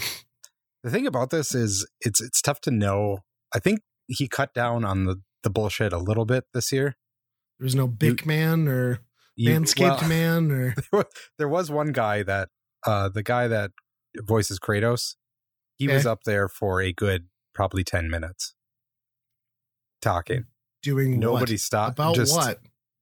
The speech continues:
Speaker 1: talking, just how all the people he had to thank and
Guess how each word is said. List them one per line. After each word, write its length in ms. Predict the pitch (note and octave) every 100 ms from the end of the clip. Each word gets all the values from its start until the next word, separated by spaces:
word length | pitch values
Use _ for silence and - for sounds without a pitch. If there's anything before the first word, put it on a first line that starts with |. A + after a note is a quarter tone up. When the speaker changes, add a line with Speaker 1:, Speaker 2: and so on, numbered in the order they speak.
| _ G#2+ -
Speaker 1:
talking, 460 | B2 A2+ A#2+ A2 G#2+
just 320 | B2 G#2+ - - -
how 340 | A2+ G#2 G2 -
all 180 | A2+ A#2+
the 120 | G#2+
people 300 | - A2+ G#2
he 80 | G2+
had 140 | G2
to 60 | F#2
thank 400 | G2+ F#2+ F#2+ -
and 300 | E2 F2